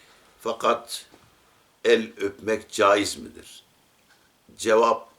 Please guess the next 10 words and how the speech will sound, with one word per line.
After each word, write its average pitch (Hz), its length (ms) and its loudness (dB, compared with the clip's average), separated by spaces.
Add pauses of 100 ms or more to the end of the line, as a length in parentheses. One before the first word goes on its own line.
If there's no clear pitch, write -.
(220)
caizdir. 101 580 0 (3500)
El 117 200 2
öpmek, 101 520 -6
bir 107 280 -2
alimin 95 720 -2 (120)
eli 92 500 -4 (140)
İslam 104 500 -2
için 90 440 -8
öpülmesi 95 680 -4
müstehaptır. - 1120 -8